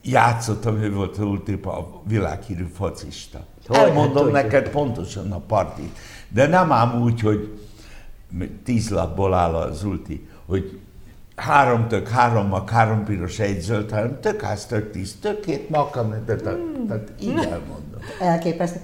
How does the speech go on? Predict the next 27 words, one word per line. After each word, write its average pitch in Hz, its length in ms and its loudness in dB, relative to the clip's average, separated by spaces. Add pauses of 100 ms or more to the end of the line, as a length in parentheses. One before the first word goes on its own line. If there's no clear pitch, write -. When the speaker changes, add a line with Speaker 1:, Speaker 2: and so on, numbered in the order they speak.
(160)
Speaker 4:
Ebben 214 340 4
a 240 140 2
tekintetben, 220 680 0
tehát 175 280 -2
szakkommentátorként, 185 1300 0
póker 214 380 -2
szakkommentátorként 180 1160 -2 (180)
te 202 120 4
világhírűnek 131 880 -2
vagy 135 120 -4
Speaker 1:
Így - 60 -10
van. 107 100 -2 (180)
Speaker 4:
tekinthető, 254 140 -2
Speaker 3:
Igen, 139 360 -4
Speaker 4:
ugye? 214 280 2
Speaker 1:
Így - 80 0
van, - 100 -4
Speaker 3:
igen. 190 340 -8
Speaker 1:
így 208 120 -2
Speaker 3:
A 196 80 -2
Speaker 1:
van. 190 100 -2
Speaker 3:
forgalmazók, 214 720 2
az - 80 2
Speaker 1:
Abszolút 196 260 4
Speaker 3:
angol 220 380 2
és 110 140 2
az 156 60 6